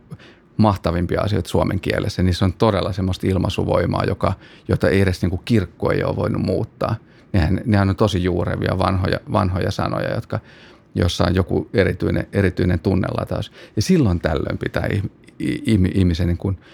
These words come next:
jotta hän osaisi ilmaista itsensä oikein, niin, niin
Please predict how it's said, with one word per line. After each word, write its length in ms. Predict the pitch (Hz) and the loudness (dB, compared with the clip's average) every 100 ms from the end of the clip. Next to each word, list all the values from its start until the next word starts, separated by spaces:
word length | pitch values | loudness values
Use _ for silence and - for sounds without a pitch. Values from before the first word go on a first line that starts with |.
| - - _ - | -20 -20 _ 2
jotta 280 | 107 - 87 | 2 4 2
hän 120 | 90 | 2
osaisi 360 | 87 87 - - | 2 0 -4 0
ilmaista 420 | 101 87 87 - | 2 2 0 -2
itsensä 400 | 90 - 85 92 | -4 -2 0 2
oikein, 420 | 92 80 - 85 | 0 0 -2 -2
niin, 280 | 95 95 - - | 0 0 -2 -2
niin 240 | 151 | -2